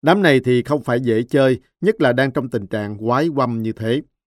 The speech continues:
Đành phải năn nỉ một thằng cùng xóm tắm chung, về nhà cách đó hơn nửa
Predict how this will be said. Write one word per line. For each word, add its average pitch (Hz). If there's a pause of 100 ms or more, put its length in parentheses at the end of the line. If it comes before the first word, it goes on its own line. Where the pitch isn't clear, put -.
Đành 139
phải 160
năn 165
nỉ 123
một 135
thằng 113
cùng 107
xóm 147
tắm 160
chung, 131 (260)
về 127
nhà 120
cách -
đó 156
hơn 143
nửa 107